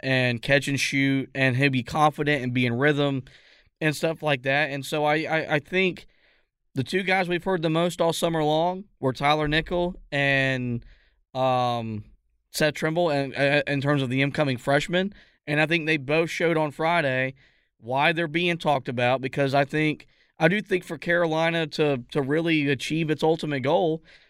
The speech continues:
they gotta deepen that bench, and I think those two guys are really strong candidates to do just that. I also thought you saw some good things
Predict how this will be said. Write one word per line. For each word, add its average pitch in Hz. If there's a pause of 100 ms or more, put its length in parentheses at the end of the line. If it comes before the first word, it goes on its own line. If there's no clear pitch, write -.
(140)
they 151
gotta 156
deepen 160
that 165
bench, 151
and 151
I 151
think 151
those 147
two 160
guys 151 (400)
are 151
really 160
strong 156
candidates 151
to 151
do 147 (360)
just 131
that. 151
I 160
also 190
thought 170
you 151
saw 165
some 143
good 139
things 156